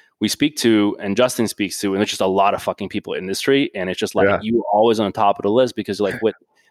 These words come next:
Speaker 1: our calls, succinct, get straight to the point, and it gets done. And that's just, like, a very, very good trait. And, you know, I want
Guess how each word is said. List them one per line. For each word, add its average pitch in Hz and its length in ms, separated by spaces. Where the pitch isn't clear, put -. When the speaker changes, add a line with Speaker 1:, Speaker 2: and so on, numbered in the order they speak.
Speaker 1:
our 104 80
calls, 131 400
succinct, - 720
get 113 140
straight 120 160
to 110 40
the 113 60
point, 123 240
and 104 60
it 92 40
gets - 180
done. 92 400
And 98 440
that's 120 200
just, 139 180
like, 117 180
a 110 60
very, 113 280
very 104 200
good 101 180
trait. 101 340
And, 95 340
you 107 60
know, 95 120
I - 20
want 101 260